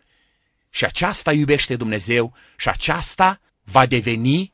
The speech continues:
un mod de viață contagios, care amprentează, care influențează și care atrage oameni spre Domnul, că la aceasta suntem chemați.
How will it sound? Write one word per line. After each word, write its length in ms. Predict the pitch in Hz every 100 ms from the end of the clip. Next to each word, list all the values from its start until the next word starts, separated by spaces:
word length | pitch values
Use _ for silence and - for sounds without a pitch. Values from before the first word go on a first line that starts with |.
| _ -
un 160 | 123
mod 260 | 135 180 156
de 80 | 156
viață 580 | 139 127 123 - 123 -
contagios, 880 | - 165 147 160 131 135 110 87 -
care 320 | - 110 107
amprentează, 1000 | 147 156 139 143 131 127 107 85 76 82 - _ -
care 220 | 117 113
influențează 960 | 110 98 107 101 92 143 147 156 185 175 - -
și 120 | -
care 280 | - 127 120 -
atrage 640 | 110 - 156 180 170 180
oameni 580 | 175 147 143 143 143 131 _
spre 340 | - - 117
Domnul, 480 | 107 98 85 78 78 _ _
că 120 | 85
la 100 | 82
aceasta 680 | 73 - 131 127 - 113 - _
suntem 580 | - - 95 95 87 95
chemați. 500 | 87 95 - -